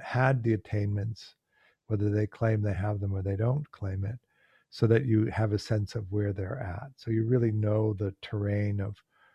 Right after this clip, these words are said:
of the kind of practice that you do and where it tends to lead,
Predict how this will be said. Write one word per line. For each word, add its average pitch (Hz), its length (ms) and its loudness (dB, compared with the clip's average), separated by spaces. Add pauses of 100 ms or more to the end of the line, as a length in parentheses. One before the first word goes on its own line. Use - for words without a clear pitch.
(180)
of 101 160 2
the 104 100 0
kind 120 420 4
of - 220 -2
practice 107 420 2
that 131 160 -6
you 110 120 -4
do 104 240 0
and 101 120 -2
where 101 220 -2
it 110 100 -6 (480)
tends 101 360 -2
to - 160 -6
lead, 107 520 0